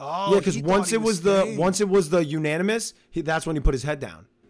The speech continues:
Speaker 1: Damn, he's disappointed. But he's going out like a champ. He's doing his thing, but he's sad.
Speaker 2: Dude, he was battling all week to stay, man. He wanted it bad.
Speaker 1: He definitely did,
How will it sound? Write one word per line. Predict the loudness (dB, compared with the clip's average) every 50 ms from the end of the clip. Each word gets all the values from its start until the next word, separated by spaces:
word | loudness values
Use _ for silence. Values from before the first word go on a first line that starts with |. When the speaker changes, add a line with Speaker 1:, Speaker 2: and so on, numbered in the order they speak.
| _ _ _ _
Speaker 1:
Damn, | -8 -4 -2 -2 -2 -2 -2 -4 -4 -4 -4 -6 -6 -6 -6 -6 -6 -6 -8 -8 -8
he's | -8 -10 -10 -10
disappointed. | -10 -10 -10 -8 -10 -10 -8 -8 -8 -6 -8 -8 -6
But | -4 -4
he's | -2 -2 -2 2
going | 2 4 4 4 4
out | 2 2 0
like | 0 -4 -6
a | -8
champ. | -8 -6 -6 -6 -8 -8 -10
He's | -12 -10
doing | -8 -6 -6 -4
his | -6 -6
thing, | -8 -10 -12 -12 -12 -12
but | -12 -12 -10
he's | -6 -4 -4 -4 -4
sad. | -6 -8 -8 -8 -8 -6 -6 -6 -6 -6 -6 -8 -10 -12 -14 _ _ _ _ _ _ -10
Speaker 2:
Dude, | -8 -8 -6
he | -6 -4 -4
was | -2 -4 -2 -2
battling | -2 -2 0 0 -2 -2 -4 -6 -8 -8
all | -8 -10 -10 -10
week | -10 -12 -14 -14 -16
to | -14
stay, | -14 -14 -12 -12 -12 -12 -12
man. | -12 -14 -16 -16 -16 -18 -18 -20 -20 _
He | _ -8 -8
wanted | -6 -6 -6 -8 -8 -10 -12
it | -14 -14
bad. | -14 -14 -14 -14 -16 -18 -18 -20 _ _ _ _ _
Speaker 1:
He | -8 -6 -6 -4
definitely | -2 -2 -2 -2 -2 -4 -6 -4 -4 -4 -6 -4
did, | -4 -2 0 2 2 2 0